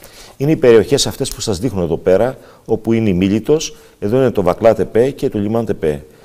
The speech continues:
όπου ένας, α, Τούρκος αρχαιολόγος, πριν τέσσερα-πέντε χρόνια, ο Βασίβ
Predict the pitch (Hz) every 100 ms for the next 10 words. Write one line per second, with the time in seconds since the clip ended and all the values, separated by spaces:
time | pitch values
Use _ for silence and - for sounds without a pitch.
0 | - - - - 143 123 135 147 - -
1 | 104 95 82 - - _ _ 147 - 82
2 | 95 82 95 82 90 98 135 - 123 113
3 | - 123 - 90 - 101 95 85 92 104
4 | 151 151 - _ _ _ _ - - 95
5 | 92 90 87 85 76 62 50 50 - _
6 | _ _ _ _ - _ _ _ _ _
7 | _ _ _ _ _ - 101 - 131 117